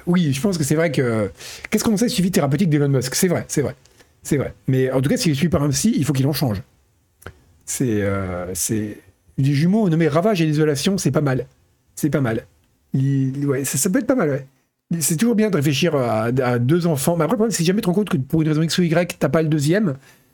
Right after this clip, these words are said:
T'as un sentiment de truc incomplet, quoi, quand tu fais des plans sur les prénoms des deux enfants. C'est, euh, c'est un, c'est, ouais. Ça, c'est, c'est le risque, en fait.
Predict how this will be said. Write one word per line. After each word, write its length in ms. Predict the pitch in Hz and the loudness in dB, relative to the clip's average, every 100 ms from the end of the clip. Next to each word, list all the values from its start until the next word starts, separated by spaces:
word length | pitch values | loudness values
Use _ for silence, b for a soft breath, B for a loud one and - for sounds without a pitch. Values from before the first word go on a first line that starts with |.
| b _ - | b _ -4
T'as 100 | 147 | -2
un 80 | |
sentiment 360 | 139 165 175 196 | 0 0 0 0
de 40 | |
truc 160 | 180 175 | 0 0
incomplet, 480 | - 156 160 165 160 | 0 0 2 2 2
quoi, 140 | 131 | 0
quand 100 | 131 | 0
tu 120 | 131 | 0
fais 120 | 135 147 | 0 0
des 100 | 139 | 2
plans 220 | 160 165 | 0 0
sur 140 | - | 0
les 80 | 139 | -2
prénoms 240 | 139 156 | 0 0
des 100 | 147 | 2
deux 180 | 135 143 | 0 0
enfants. 260 | 143 135 139 - _ _ _ _ _ _ _ _ _ _ _ _ - B B B - | 0 -2 -4 -10 _ _ _ _ _ _ _ _ _ _ _ _ -16 B B B -6
C'est, 380 | - 151 143 135 | -2 0 0 0
euh, 880 | 120 113 107 104 101 95 90 87 95 - _ _ _ _ _ _ _ _ - | 0 0 0 0 -2 -2 -4 -8 -10 -14 _ _ _ _ _ _ _ _ -8
c'est 160 | - | -2
un, 260 | 135 143 139 | 0 0 0
c'est, 460 | 139 139 135 131 151 | -2 0 0 -2 -2
ouais. 220 | 311 - _ _ _ _ _ _ _ | -2 -4 _ _ _ _ _ _ _
Ça, 180 | - 160 | -2 -2
c'est, 380 | - - - 196 | -2 -2 -2 0
c'est 140 | 208 | 2
le 80 | 190 | 2
risque, 240 | 202 - | 2 0
en 40 | 127 | -2
fait. 200 | 120 | -4